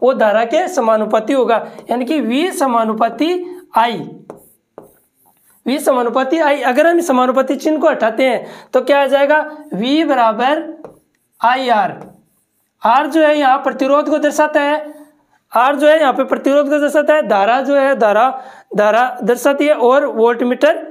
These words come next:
Vivo को दर्शाता है, यानी कि V बराबर क्या हो जाएगा, आईआर। ये हमें याद रखना है। हमें क्वेश्चन ऐसे भी पूछ सकता है कि निम्न में से कौन सा ऑप्शन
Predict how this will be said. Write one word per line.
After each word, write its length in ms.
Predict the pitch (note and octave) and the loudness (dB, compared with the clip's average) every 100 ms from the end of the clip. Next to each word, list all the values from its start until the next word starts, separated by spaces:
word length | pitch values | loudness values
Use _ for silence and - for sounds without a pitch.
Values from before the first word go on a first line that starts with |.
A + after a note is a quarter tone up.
| - | -8
Vivo 240 | G#3 G#3 A#3 | -2 0 0
को 100 | B3 | 0
दर्शाता 400 | A#3 A#3 A3+ G#3 | 0 -2 0 -2
है, 280 | F#3+ - - | -2 -8 -4
यानी 120 | A#3+ | -2
कि 120 | C4 | -2
V 220 | A#3 C4 D#4 | -2 -2 0
बराबर 440 | C#4+ B3+ B3 D4+ D4+ - | 2 2 2 0 -2 -12
क्या 200 | - C4 | -4 -2
हो 80 | C4 | 0
जाएगा, 320 | A#3+ C4 E4 D#4+ - A#3 | 0 0 -2 -6 -4 -2
आईआर। 360 | B3+ B3+ A#3+ | 0 0 0
ये 140 | A#3+ C#4+ | 0 2
हमें 180 | C#4 C#4+ | 2 2
याद 280 | A#3+ B3 | 2 2
रखना 280 | C#4 C#4 C#4+ | 0 0 0
है। 160 | D4 D4 - - - | 0 -2 -8 -16 -4
हमें 200 | A3 C4+ | 0 0
क्वेश्चन 280 | D4+ C#4+ D4 | 0 0 0
ऐसे 220 | C#4 D4+ | 0 0
भी 120 | D4 D4 | 0 0
पूछ 220 | C#4+ C#4 | -2 0
सकता 280 | D4 - C#4 | -2 0 0
है 160 | C#4 | 0
कि 120 | C#4+ C#4+ | -2 -2
निम्न 260 | C4+ C#4 | 0 0
में 120 | C#4 C#4 | -2 -2
से 120 | C#4+ | -2
कौन 280 | C#4+ C4 C4+ | 0 0 0
सा 160 | C#4 | 0
ऑप्शन 380 | C4 C4 D4+ D#4+ | 0 0 -2 -2